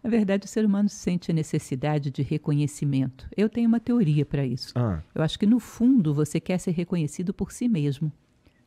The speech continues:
Speaker 1: Você quer ter vida interior, você quer, diante da sua consciência, dizer, "Eu tenho algum valor."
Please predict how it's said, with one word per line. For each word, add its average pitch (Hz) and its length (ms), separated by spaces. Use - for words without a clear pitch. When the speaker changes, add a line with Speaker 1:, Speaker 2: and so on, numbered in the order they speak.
Speaker 1:
Você - 120
quer 165 180
ter 170 160
vida 160 220
interior, 160 480
você 156 160
quer, 170 140
diante 170 340
da 190 120
sua 185 160
consciência, 175 480
dizer, 151 220
"Eu 170 120
tenho 220 320
algum 147 240
valor." 139 380